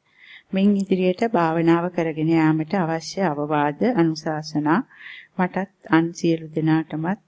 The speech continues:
ඔබ වහන්සේගෙන් ලැබේවයි ප්‍රාර්ථනා කරමි. ඔබ වහන්සේට උතුම් වූ චතුරාර්ය සත්‍ය අවබෝධ වේවායි මා ප්‍රාර්ථනා කරමි.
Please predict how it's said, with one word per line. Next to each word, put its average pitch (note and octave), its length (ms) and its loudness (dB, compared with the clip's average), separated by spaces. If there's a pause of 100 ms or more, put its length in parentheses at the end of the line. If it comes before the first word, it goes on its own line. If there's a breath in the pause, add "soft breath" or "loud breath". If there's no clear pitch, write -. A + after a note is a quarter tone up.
(140)
ඔබ E3 180 -6
වහන්සේගෙන් E3+ 960 -2
ලැබේවයි D#3+ 720 2
ප්‍රාර්ථනා D#3 720 0
කරමි. - 400 -8 (840 soft breath)
ඔබ F3 120 -6
වහන්සේට E3+ 840 -2
උතුම් F#3 400 -4
වූ E3 220 -4
චතුරාර්ය E3 640 0
සත්‍ය D#3 480 -8
අවබෝධ D3+ 560 0
වේවායි D#3 640 2
මා D#3+ 240 -4
ප්‍රාර්ථනා - 720 -8
කරමි. - 300 -16